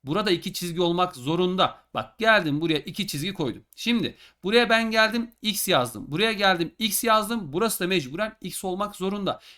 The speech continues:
Demek ki benim tüm uzunluğum ne olacak güzel insanlar? Üç x.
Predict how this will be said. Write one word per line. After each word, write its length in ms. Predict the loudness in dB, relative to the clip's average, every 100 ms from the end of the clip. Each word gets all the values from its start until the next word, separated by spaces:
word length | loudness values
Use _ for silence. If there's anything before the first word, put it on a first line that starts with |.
| _
Demek 360 | -4 -2 -2 -6
ki 180 | -10 -4
benim 320 | 0 0 -2 -6
tüm 340 | 2 2 2 -2
uzunluğum 800 | -6 -4 -2 0 2 2 0 -2
ne 160 | -4 0
olacak 440 | 2 0 -2 -4
güzel 220 | -4 -4
insanlar? 460 | -4 -6 -8 -8 -10 _ -8
Üç 200 | -6 -6
x. 240 | -8 -12